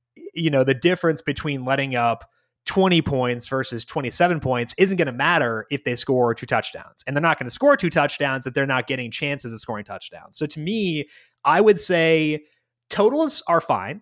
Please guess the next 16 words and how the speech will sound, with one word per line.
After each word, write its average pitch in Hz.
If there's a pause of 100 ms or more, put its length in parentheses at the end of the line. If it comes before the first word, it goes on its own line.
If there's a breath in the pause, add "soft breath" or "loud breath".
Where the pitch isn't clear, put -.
(140)
It's 151
fine 151
to 175
look 208
at 220
totals 165
when 131
you're 131
trying 151
to 143
identify 139
good 120
defenses, 107 (320 soft breath)
but 160 (380)
they're 160
probably 185